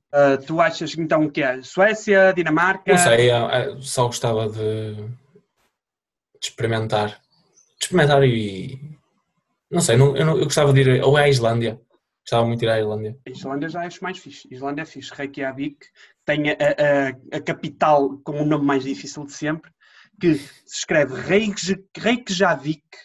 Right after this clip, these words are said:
Speaker 1: e diz Reykjavik.
Speaker 2: Mas é também um, um dos países mais, ah, caros da Europa.
Speaker 1: É? É? Porquê
Speaker 2: É.
Speaker 1: que é?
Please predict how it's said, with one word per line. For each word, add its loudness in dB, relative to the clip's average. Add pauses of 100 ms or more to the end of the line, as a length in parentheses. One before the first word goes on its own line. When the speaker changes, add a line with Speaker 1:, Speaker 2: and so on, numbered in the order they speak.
(380)
Speaker 1:
e -4
diz -10
Reykjavik. -6 (180)
Speaker 2:
Mas -6
é 2
também -2
um, -6
um -6
dos -8
países -4
mais, -6 (500)
ah, -12 (120)
caros -4
da -8
Europa. -6 (920)
Speaker 1:
É? -20 (420)
É? -6 (520)
Porquê -8
Speaker 2:
É. -8
Speaker 1:
que -14
é? -20